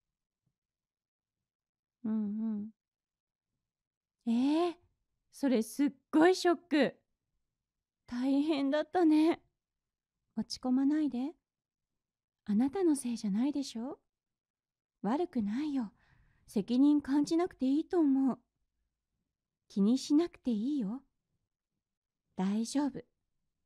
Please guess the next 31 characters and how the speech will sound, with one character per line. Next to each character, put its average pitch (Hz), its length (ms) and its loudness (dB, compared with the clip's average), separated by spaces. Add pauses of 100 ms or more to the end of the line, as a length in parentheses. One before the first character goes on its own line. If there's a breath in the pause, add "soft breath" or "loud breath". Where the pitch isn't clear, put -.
(880)
大 185 220 -8
丈 277 200 -4
夫 269 120 -8
だ 208 120 -10
か 196 140 -14
ら。 180 160 -16 (1800)
大 208 300 -10
丈 233 240 -8
夫、 196 180 -10
大 208 280 -14
丈 277 240 -14
夫。 - 160 -18 (1900)
あ 185 80 -4
な 214 180 -2
た 254 160 -8
は 190 180 -6
悪 262 220 -8
く 233 160 -10
な 208 180 -6
い 294 80 -4
し、 214 320 -12 (720)
頑 170 260 -8
張 233 100 -10
っ 277 40 -14 (120)
た 349 100 -10
よ。 285 180 -10 (2000)
嫌 208 260 -2
な 226 140 -4
こ 190 120 -10
と - 140 -20
は 180 80 -10